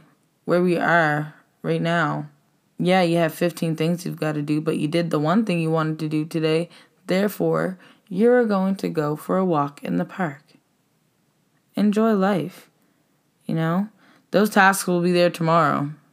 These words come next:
<laughs> So just do what you can today.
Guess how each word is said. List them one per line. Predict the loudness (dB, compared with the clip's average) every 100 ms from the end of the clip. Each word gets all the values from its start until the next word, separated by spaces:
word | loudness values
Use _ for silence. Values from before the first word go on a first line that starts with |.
| -20 -4 0
<laughs> | 0 -4 -20 -20 -20 -20 -20 _ _ _ _ _ _ _ _ _
So | -2
just | -2 0 0
do | 0
what | 0
you | -2
can | -2 -2 0
today. | -2 0 0 0 -2 -6